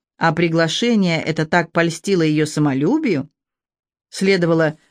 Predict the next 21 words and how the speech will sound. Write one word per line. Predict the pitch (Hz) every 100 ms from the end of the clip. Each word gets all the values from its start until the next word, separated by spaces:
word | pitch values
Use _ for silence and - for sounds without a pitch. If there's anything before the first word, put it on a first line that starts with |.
| -
горячо | 175 220 196 - 233 -
возблагодарить | 180 196 175 185 180 180 185 -
судьбу | 175 156
за | 160 160
подобный | 170 165 151 151 147
дар | 175 240 - _ _ _
и | 196
безотлагательно | 190 196 190 180 165 208 254 240 220
им | - 185
воспользоваться. | 175 170 - 220 156 143 131 - - _ _ _ _ _
Поэтому | - 160 151 151 151
пребывание | 165 156 147 151 156 151 143 135 _ -
мисс | 285 277 220
Стил | - - - 175 151 131 _ -
у | 190
леди | 175 151 127
Миддлтон, | 143 262 247 180 143 135 - _ _ _ -
до | 151 233
того | 233 214 202 220 -
неограниченное | 190 202 185 196 202 185 - 151 143
сроками, | 143 156 143 151 202 285